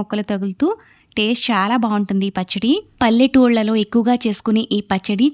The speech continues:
చాలా రుచిగా ఉంటుంది, అలాగే చాలా హెల్దీ రెసిపీ కూడా. ఇప్పుడు ఈ పచ్చడి ఎలా తయారు చేసుకోవాలో, ఆ ప్రాసెస్ ఏంటో వీడియోలో చూసేయండి. పచ్చడి తయారు చేసుకోవడానికి పచ్చి దోసకాయను తీసుకోవాలి. నేను తీసుకున్న ఈ దోసకాయ ముప్పావు కేజీ వరకు ఉంటుంది. మీరు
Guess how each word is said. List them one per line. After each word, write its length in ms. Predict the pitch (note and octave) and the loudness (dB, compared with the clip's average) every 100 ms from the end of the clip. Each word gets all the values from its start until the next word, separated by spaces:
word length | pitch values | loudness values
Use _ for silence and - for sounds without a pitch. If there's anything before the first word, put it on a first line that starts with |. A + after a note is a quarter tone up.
| A#3+ | 0
చాలా 300 | G3 G3 A#3 | -2 -2 -2
రుచిగా 260 | A3 - A3 G#3+ | -2 -2 -2 -2
ఉంటుంది, 340 | G3 G3+ A3 F4 - | 0 0 0 -2 -4
అలాగే 380 | G3+ G3 F#3+ G3+ G3+ - _ _ | -6 -4 -4 -6 -6 -10 _ _
చాలా 200 | - G#3 G#3 | -6 -4 -2
హెల్దీ 240 | G3+ G3+ A#3 | -2 0 0
రెసిపీ 260 | A#3 - A3 - | -2 -2 -4 -2
కూడా. 180 | G#3 B3+ A#4 - | -2 -4 -4 -6
ఇప్పుడు 220 | G#3 G3 G3+ - | -4 -2 -2 -4
ఈ 20 | G#3 | -6
పచ్చడి 260 | G#3+ - A3+ | -6 -4 -4
ఎలా 100 | A3 G#3 | -4 -4
తయారు 200 | G3+ G3+ - | -6 -6 -8
చేసుకోవాలో, 400 | F#3+ - G3+ F#3+ F#3+ _ _ _ - | -8 -8 -6 -6 -8 _ _ _ -6
ఆ 20 | A3 | -4
ప్రాసెస్ 360 | - G3+ G3+ G#3 G#3 | -2 -4 -6 -4 -2
ఏంటో 180 | G3 F4+ | -2 0
వీడియోలో 240 | D#4 A#3+ A3 - | 0 0 -4 -6
చూసేయండి. 480 | - F#3+ F3+ F3 F3 G#3+ | -6 -4 -4 -4 0 0
పచ్చడి 280 | - B3+ C4 | 2 2 4
తయారు 240 | A#3+ A3+ A3+ | 2 2 -2
చేసుకోవడానికి 720 | A3+ - A3 G#3+ G3+ G3+ E4 A#4+ - | -2 0 0 2 0 0 -2 0 -4
పచ్చి 240 | A3+ C4 A#3+ | 2 2 4
దోసకాయను 460 | A#3+ A#3+ A#3+ A3+ G#3+ | 2 0 0 0 -2
తీసుకోవాలి. 520 | F#3+ - G3 F#3+ C4 F#4+ | -4 -2 -2 0 2 4
నేను 140 | B3 A3+ | 2 2
తీసుకున్న 320 | G#3+ - A3 G#3+ G3+ | -4 -2 0 0 0
ఈ 20 | G3 | -2
దోసకాయ 420 | F#3+ - G3+ A#3 C#4 | -4 -4 -2 0 0
ముప్పావు 300 | G#3+ G3+ G3+ | 0 -4 -2
కేజీ 200 | G#3 G#3 G#3+ | -2 -2 -2
వరకు 200 | G#3 G#3 G3 | -2 -2 -4
ఉంటుంది. 360 | F#3+ F#3 A3+ F#4+ - _ _ - _ G3+ | -4 -2 0 -2 -4 _ _ -20 _ -2
మీరు 160 | G3 | 0